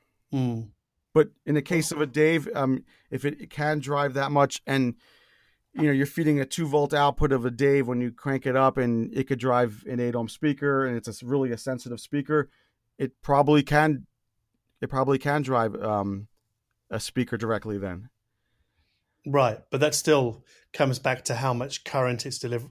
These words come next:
Speaker 1: um, how much current it is outputting multiplied by the voltage, which gives you the power that it
Speaker 2: Exactly.
Speaker 1: needs, right? It needs, like, a
Speaker 2: Yep.
Speaker 1: one watt.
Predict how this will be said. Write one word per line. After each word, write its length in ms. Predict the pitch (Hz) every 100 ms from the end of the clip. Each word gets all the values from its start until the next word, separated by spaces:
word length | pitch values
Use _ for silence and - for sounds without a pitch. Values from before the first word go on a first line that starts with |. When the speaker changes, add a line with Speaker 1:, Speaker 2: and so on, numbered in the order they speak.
| -
Speaker 1:
um, 280 | 120 120 -
how 140 | 151
much 200 | 139 139
current 360 | - 139 131 131
it 220 | 131 - _ _ - - -
is 120 | 131
outputting 500 | 127 127 131 - 123
multiplied 680 | 127 127 131 131 117 117 117 _ _ _ _ _ _
by 420 | - 123 120 113 - _
the 60 | 131
voltage, 520 | 170 175 175 160 -
which 160 | 143 -
gives 200 | 139 131
you 60 |
the 80 | 131
power 480 | - 147 120 104 101 _
that 80 | 120
it 20 | 127
Speaker 2:
Exactly. 420 | 120 110 101 113
Speaker 1:
needs, 40 |
right? 140 | 113 120
It 40 |
needs, 200 | 127 120
like, 120 | 123
a 20 | 123
Speaker 2:
Yep. 80 | 120
Speaker 1:
one 220 | 117 117
watt. 360 | 117 117 -